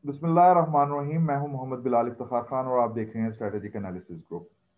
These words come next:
दोस्तों, अ, Central Ladakh के अंदर जो मुआहदा तय पाया था मॉस्को में और उसके बाद, अ, पिछले माह, अ, जनवरी के अंदर Indian और, अ, Chinese commanders के दरमियान, उसके मुताबिक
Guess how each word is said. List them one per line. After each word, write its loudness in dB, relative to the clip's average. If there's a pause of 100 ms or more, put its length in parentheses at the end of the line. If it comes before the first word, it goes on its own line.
(180)
दोस्तों, 0
अ, 2
Central -2
Ladakh 0
के -2
अंदर -4
जो -8
मुआहदा 0
तय -4
पाया 0
था -4
मॉस्को -6
में -2
और -2
उसके -6
बाद, 0
अ, -4 (140)
पिछले -8
माह, -2 (580)
अ, -8 (720)
जनवरी 0
के -2
अंदर -2 (160)
Indian -6
और, 0
अ, -2
Chinese -4 (720)
commanders 0
के -2
दरमियान, -6
उसके -12
मुताबिक -6